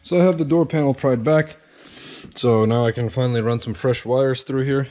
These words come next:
as you can see. Uh, so now I just literally need to pull this piece off and this little kick panel. And then we could just route a nice wire from the center console out through here, all the way to the back,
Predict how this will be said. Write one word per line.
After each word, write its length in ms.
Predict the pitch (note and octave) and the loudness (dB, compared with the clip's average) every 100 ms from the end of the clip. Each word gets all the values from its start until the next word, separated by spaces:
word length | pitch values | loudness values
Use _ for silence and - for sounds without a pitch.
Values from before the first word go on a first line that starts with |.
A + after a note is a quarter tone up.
| - | -8
as 140 | G#2+ | -10
you 80 | G2+ | -6
can 160 | G#2+ F#2 | -8 -6
see. 340 | - C#3+ B2+ - _ | 0 0 0 -8 _
Uh, 500 | F#2+ F#2+ F#2+ F#2+ F#2+ F2 _ | -8 -4 -4 -4 -6 -8 _
so 200 | - A2 | -8 -2
now 180 | A#2+ A#2+ | 0 0
I 40 | |
just 360 | G#2+ - - - | -2 -8 -14 -6
literally 340 | C3 B2+ A#2+ | -2 0 0
need 200 | A2+ A2 | -2 -6
to 220 | - F#2+ F2 - - - - - _ - _ _ - | -6 -8 -10 -20 -20 -16 -16 -16 _ -20 _ _ -2
pull 200 | D#3 C#3 | 0 2
this 180 | D3 | -2
piece 340 | - C#3+ C#3+ - | -2 -4 -2 0
off 320 | C#3 C3+ - - - | 2 0 -2 -6 -6
and 220 | G#2+ G#2+ | -4 -2
this 140 | A#2 | 0
little 260 | B2 A2+ A2 | 2 2 0
kick 380 | - C3+ - - - _ - - - - | 0 -2 -2 -16 -20 _ -20 -20 -20 -4
panel. 360 | D3+ C#3+ C#3 - _ - - - - | 0 2 0 -4 _ -20 -20 -20 -8
And 140 | A2 A2+ | 0 2
then 80 | |
we 100 | A2 | 2
could 100 | A2 | 0
just 140 | G#2 - | -2 -2
route 260 | A#2 A#2 | 0 0
a 60 | A2 | 0
nice 300 | A2 A2 - | 0 -2 -2
wire 260 | G#2+ G#2+ G#2 | -2 -2 -4
from 140 | G#2+ | -6
the 80 | G2+ | -8
center 260 | - G#2 | -4 -4
console 600 | G2 G#2+ G2 - G2+ F#2+ - G2+ | -2 -2 -2 -2 -2 -2 -6 -6
out 200 | G2 - | -6 -4
through 180 | G2 | -6
here, 280 | G2 C#3+ D3 | 0 2 2
all 260 | C3 G#2+ G2+ | 0 -4 -4
the 80 | G2 | -6
way 100 | F#2 | -8
to 100 | F#2 | -10
the 80 | |
back, 440 | F#2 C3 B2+ B2+ | -6 -2 -2 -4